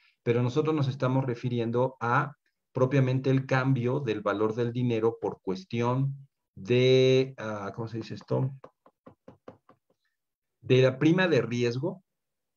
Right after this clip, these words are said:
que ese es cuando nosotros demandamos,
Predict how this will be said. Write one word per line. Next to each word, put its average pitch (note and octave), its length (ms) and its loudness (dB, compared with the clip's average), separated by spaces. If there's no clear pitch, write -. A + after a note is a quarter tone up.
que B2 200 4
ese C3+ 160 0
es C#3 80 -4
cuando G#2+ 300 -2
nosotros A#2+ 500 -2
demandamos, A2 1000 -4